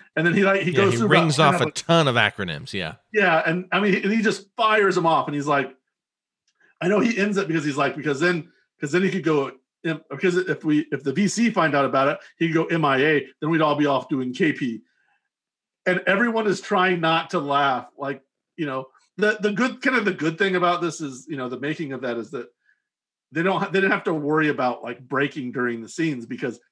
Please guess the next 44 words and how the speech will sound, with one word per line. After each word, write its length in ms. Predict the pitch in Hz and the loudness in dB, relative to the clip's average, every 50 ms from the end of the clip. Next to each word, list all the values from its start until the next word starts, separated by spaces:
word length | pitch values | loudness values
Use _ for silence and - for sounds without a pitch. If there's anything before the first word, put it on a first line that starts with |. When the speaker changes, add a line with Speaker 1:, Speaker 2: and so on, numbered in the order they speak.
| _ | _
Speaker 1:
they 120 | - 185 185 | -2 0 0
just 200 | 185 185 - 175 | 0 -2 -4 -2
laughed 360 | 165 160 156 151 147 - - | 0 0 2 2 0 -2 -4
openly 360 | 170 190 196 202 180 147 143 127 | -4 -4 -4 -4 -6 -8 -8 -8
because 320 | 117 139 - - 135 123 | -8 -8 -6 -6 -4 -4
of, 140 | 139 117 - - _ _ _ _ _ _ _ _ - | -6 -8 -8 -14 _ _ _ _ _ _ _ _ -8
you 60 | 147 | -6
know, 200 | 143 135 131 135 | -4 -2 -4 -4
of 260 | - 135 127 127 - - - | -4 -6 -8 -10 -12 -20 -12
who 220 | - - 185 156 147 | -4 -2 0 0 0
the, 340 | 131 135 123 120 120 - - _ _ 131 | 0 -2 -2 -2 -4 -6 -14 _ _ -16
the 120 | 127 123 | -14 -10
guy 240 | 123 151 156 160 165 | -4 0 0 0 0
was 180 | 151 131 123 120 | 0 -2 -4 -6
that 60 | 120 | -8
he's 140 | 113 113 110 | -10 -12 -8
talking 340 | - 151 147 156 - 147 120 | -4 -2 -2 -2 -4 -8 -8
to. 80 | 135 139 | -6 -6
Speaker 2:
What, 300 | 165 196 - - - - | -6 -6 -8 -14 -6 -2
what's 240 | 151 190 185 - - | 0 0 0 -2 -4
great, 320 | - 170 180 190 202 - | 0 2 2 2 0 -2
real 140 | 160 160 160 | -2 -2 -2
quick, 280 | - - 196 185 - - | -2 0 -2 -2 0 0
about 280 | 156 147 156 147 135 | 0 2 0 0 2
that 180 | - 160 135 - | 2 0 0 0
scene 480 | - - - 156 151 170 185 202 185 - - | -4 -6 -2 -2 0 0 -2 -2 -6 -10 -8
with 220 | - 135 135 - - | -4 -4 -4 -4 -4
Kirby, 380 | - - 147 147 160 165 208 | -6 -2 0 0 2 2 0
Speaker 1:
Uh-huh. 80 | 202 190 | 0 2
Speaker 2:
though, 380 | 196 196 208 214 220 202 - _ _ _ _ _ _ _ - | 2 2 2 0 -2 -4 -6 _ _ _ _ _ _ _ -4
is 340 | 160 156 156 143 123 117 98 | -2 -2 -2 -2 -2 -6 -8
Speaker 1:
Yeah. 60 | - _ _ - - | -10 _ _ -4 -4
Speaker 2:
a 60 | 139 | -2
lot 220 | 143 151 160 185 | 0 2 2 2
of 120 | 208 196 180 | 0 0 0
those 180 | 190 175 160 | 0 0 0
scenes, 560 | - - - - 175 196 196 180 156 131 - - | 0 -4 -2 -2 -2 -2 0 -2 -2 -4 -6 -8
you 160 | - 139 147 143 | -6 -6 -6 -6
can't 440 | - - - 185 180 175 - - | -6 -6 -4 -2 -2 -2 -2 -6
tell 440 | - - 170 170 180 170 151 139 135 - | -8 -4 0 0 2 2 2 0 0 -2
if 140 | 120 - | -6 -8
he 140 | - - 185 | -6 -6 -6
knows 460 | 180 175 175 180 175 160 - - - _ - | -2 -2 0 0 0 -2 -4 -10 -12 _ -8
that 440 | 139 165 170 170 - - - - | -2 0 0 0 -2 -4 -12 -20